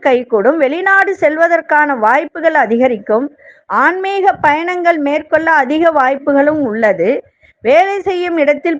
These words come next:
பதவி உயர்வும் கிடைக்கும். சம்பள உயர்வு கிடைக்காத வாய்ப்புகள் இருந்தால் அது கிடைக்கக்கூடிய ஒரு ஸ்-, விஷயம்.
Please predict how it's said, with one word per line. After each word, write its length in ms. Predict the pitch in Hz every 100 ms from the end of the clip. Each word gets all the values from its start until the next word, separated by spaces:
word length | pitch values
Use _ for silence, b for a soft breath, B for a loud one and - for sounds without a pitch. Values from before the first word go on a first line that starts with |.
| 247
பதவி 340 | 247 311 359 349
உயர்வும் 400 | 302 277 277 320 311
கிடைக்கும். 460 | 233 208 - 214 285 294
சம்பள 340 | 247 262 349 370 359
உயர்வு 320 | 311 294 285 262 262
கிடைக்காத 500 | 262 269 320 330 339 262 226
வாய்ப்புகள் 680 | 269 330 302 330 302 320 - _ _ _ _ _ _ _ _
இருந்தால் 560 | 233 269 285 285 339 370 233
அது 100 | 220 220
கிடைக்கக்கூடிய 720 | 240 277 302 294 277 262 254 247 226
ஒரு 100 | 202 -
ஸ்-, 100 | _ B B B -
விஷயம். 420 | 202 277 262 262